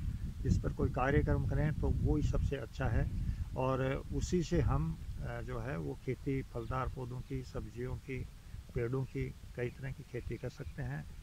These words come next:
और उस पर ज़्यादा से ज़्यादा कार्यक्रम होना चाहिए। और जो इस समय जो है, जैसा कि मैंने कहा,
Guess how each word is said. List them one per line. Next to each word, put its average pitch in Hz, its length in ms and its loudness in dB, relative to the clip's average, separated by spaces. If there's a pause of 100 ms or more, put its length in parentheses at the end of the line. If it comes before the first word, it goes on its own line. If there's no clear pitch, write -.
(360)
और 143 300 -4 (300)
उस 127 140 -8
पर 160 140 -2
ज़्यादा 120 300 -2
से 120 160 -4
ज़्यादा 110 240 -4
कार्यक्रम 107 460 -8 (100)
होना 98 180 -12
चाहिए। - 260 -14 (1600)
और 143 180 2 (500)
जो 147 220 0
इस - 180 -4
समय 180 300 2
जो 156 140 2
है, 110 380 0 (1500)
जैसा 139 260 2
कि 147 100 0
मैंने 139 220 0
कहा, 120 260 -2